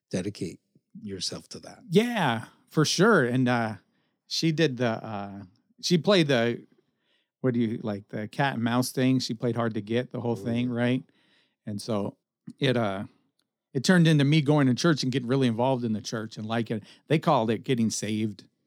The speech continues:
Speaker 1: Mm.
Speaker 2: You get saved. Um, I don't really use that word anymore, but they call it getting saved, and you become part of the church. And even though I don't agree with all the stuff st-,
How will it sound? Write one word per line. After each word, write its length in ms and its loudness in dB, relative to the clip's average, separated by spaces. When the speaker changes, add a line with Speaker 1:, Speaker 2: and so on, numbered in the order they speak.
Speaker 1:
Mm. 280 -20
Speaker 2:
You 120 -6
get 180 -6
saved. 640 -6
Um, 220 -10
I 60 0
don't 100 -2
really 180 -2
use 200 -4
that 160 -10
word 220 -4
anymore, 440 -8
but 300 -14
they 80 -10
call 200 0
it 100 -2
getting 180 0
saved, 420 -4
and 140 -2
you 80 -2
become 300 -6
part 240 -4
of 80 -6
the 80 -4
church. 440 -4
And 220 -12
even 180 4
though 80 6
I 80 4
don't 360 -2
agree 400 2
with 200 2
all 120 2
the 80 0
stuff 300 0
st-, 260 -6